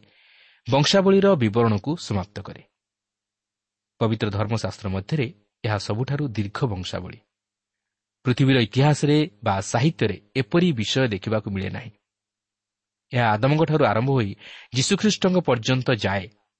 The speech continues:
ଏହା ପ୍ରଥମ ଆଦମଙ୍କଠାରୁ ଆରମ୍ଭ ହୋଇ ଶେଷ ଆଦମ ପର୍ଯ୍ୟନ୍ତ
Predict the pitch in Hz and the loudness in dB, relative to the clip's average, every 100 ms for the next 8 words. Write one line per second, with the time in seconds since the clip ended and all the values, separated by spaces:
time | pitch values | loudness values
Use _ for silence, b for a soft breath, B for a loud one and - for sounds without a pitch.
0 | _ _ _ _ _ _ _ _ _ _ | _ _ _ _ _ _ _ _ _ _
1 | _ _ - 120 117 98 - _ _ _ | _ _ -4 0 0 -2 -6 _ _ _
2 | _ 127 131 - 165 175 - 110 117 120 | _ -2 -2 0 2 2 2 -2 0 0
3 | 117 110 - - 104 135 156 110 98 B | 0 -2 -4 -4 0 2 0 -2 -6 B
4 | B B - 160 - 202 208 117 113 127 | B B -2 -2 0 -2 -2 -2 0 0
5 | 131 110 104 113 107 | 0 -2 -2 -2 -2